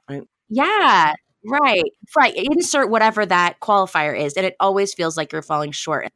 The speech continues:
Speaker 2: Being able to slough all of that heady drama that's attached to it off and just realize, "Oh yeah,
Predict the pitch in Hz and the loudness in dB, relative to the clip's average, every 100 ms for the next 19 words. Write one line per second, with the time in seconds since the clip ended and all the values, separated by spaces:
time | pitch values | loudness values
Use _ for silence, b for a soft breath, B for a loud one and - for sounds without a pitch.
0 | 175 220 247 233 185 160 - - 220 220 | -6 -2 0 0 0 -2 -2 0 0 2
1 | 196 185 165 160 165 170 _ _ _ 165 | 2 2 0 0 2 0 _ _ _ -8
2 | - 180 175 165 156 170 160 170 175 - | -4 -2 -2 -4 -2 0 0 0 -4 -6
3 | 170 170 - 247 214 - 247 240 175 202 | -6 -6 0 0 2 0 -2 2 4 4
4 | 185 190 190 190 175 165 B B B - | 2 -4 -4 0 0 -2 B B B -6
5 | 247 233 254 | -2 0 0